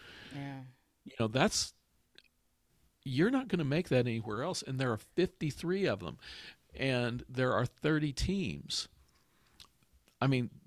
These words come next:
Speaker 2: that's a lot of people that, that, that
Speaker 1: Yeah.
Speaker 2: that's an opportunity for them.
Speaker 1: Right.
Speaker 2: You look at,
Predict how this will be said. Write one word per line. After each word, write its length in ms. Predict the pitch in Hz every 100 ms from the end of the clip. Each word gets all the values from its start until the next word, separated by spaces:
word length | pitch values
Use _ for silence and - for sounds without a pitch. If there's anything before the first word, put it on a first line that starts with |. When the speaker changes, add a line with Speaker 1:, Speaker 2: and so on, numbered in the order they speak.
| -
Speaker 2:
that's 240 | 180 220 -
a 40 |
lot 240 | 226 160 120
of 100 | -
people 600 | - 247 - 71 - - _ -
that, 260 | 139 135 -
that, 160 | - 123
that 200 | 123 -
Speaker 1:
Yeah. 340 | 180 - 208
Speaker 2:
that's 240 | 147 147 147
an 80 | 135
opportunity 560 | 143 123 - 196 233
for 180 | - 113
them. 140 | 104
Speaker 1:
Right. 480 | 156 151 151 151 147 143 - - -
Speaker 2:
You 200 | 156 156
look 220 | 190 190
at, 120 | 143